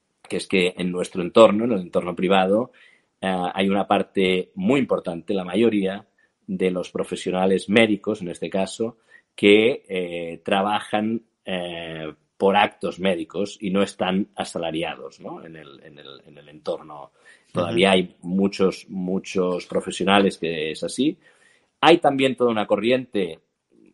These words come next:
Speaker 1: que tiene su sentido de estructuración, eh, laboral de, de, de, de todas las especialidades, en algunos, sobre todo en,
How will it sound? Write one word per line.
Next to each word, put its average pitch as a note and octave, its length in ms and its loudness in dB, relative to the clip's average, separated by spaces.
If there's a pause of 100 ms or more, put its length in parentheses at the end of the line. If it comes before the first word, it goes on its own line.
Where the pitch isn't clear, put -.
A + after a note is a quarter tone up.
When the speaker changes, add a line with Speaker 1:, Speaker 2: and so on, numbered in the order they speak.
(520)
Speaker 1:
que G2 120 -6
tiene F#2+ 260 -2
su - 120 -16
sentido B2 540 4
de G2 120 2
estructuración, G2 1000 0 (320)
eh, F#2 300 -2
laboral G2+ 640 4
de, F#2 340 -6
de, F2 320 -10
de, E2 280 -8
de F#2 140 -2
todas A2 260 2
las F#2 140 -8
especialidades, F#2 880 -10
en F2+ 120 -14
algunos, E2+ 640 -16
sobre F#2+ 220 -6
todo A#2 200 4
en, G2+ 240 -2